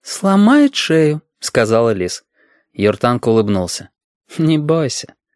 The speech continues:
Все подсели ближе к огню. Кто на камни, кто в траву.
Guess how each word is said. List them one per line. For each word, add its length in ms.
Все 200
подсели 440
ближе 260
к 100
огню. 340
Кто 180
на 140
камни, 380
кто 220
в 60
траву. 420